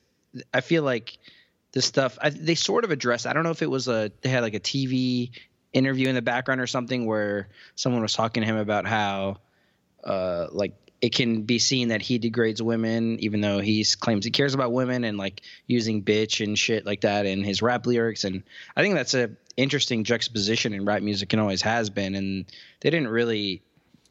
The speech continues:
dive into it here. They sort of mentioned it, and then they cut to him making a,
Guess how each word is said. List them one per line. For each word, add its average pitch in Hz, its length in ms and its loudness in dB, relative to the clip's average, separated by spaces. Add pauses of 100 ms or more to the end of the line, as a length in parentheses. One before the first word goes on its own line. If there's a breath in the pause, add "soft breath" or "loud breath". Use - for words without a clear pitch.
(140)
dive 113 320 2
into 123 280 0
it 127 100 -2
here. 131 220 0
They 123 80 -2
sort 139 260 0
of 123 60 0
mentioned 113 380 0
it, 120 100 0
and 113 120 0
then 110 120 -2
they 110 100 -4
cut - 220 0
to 110 100 0
him 110 380 -2 (480 loud breath)
making 113 380 2
a, 95 520 -2